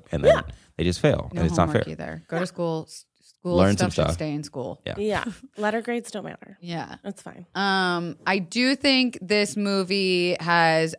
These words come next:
Speaker 3: a few guilts, while I do think it is, like, an
Speaker 1: Yeah.
Speaker 3: insanely,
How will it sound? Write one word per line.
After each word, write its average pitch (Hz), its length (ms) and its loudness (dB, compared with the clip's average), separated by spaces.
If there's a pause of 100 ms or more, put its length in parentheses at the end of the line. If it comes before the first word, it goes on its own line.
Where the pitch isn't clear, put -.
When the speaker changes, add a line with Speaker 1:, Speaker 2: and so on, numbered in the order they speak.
Speaker 3:
a 175 120 4
few 214 560 0
guilts, 170 720 2
while 170 300 4
I 156 200 2
do 156 300 -4
think 160 260 -8
it 156 140 -4
is, 156 420 -4
like, 151 280 -8
an 147 100 -6
Speaker 1:
Yeah. 143 160 -6
Speaker 3:
insanely, 139 1040 -8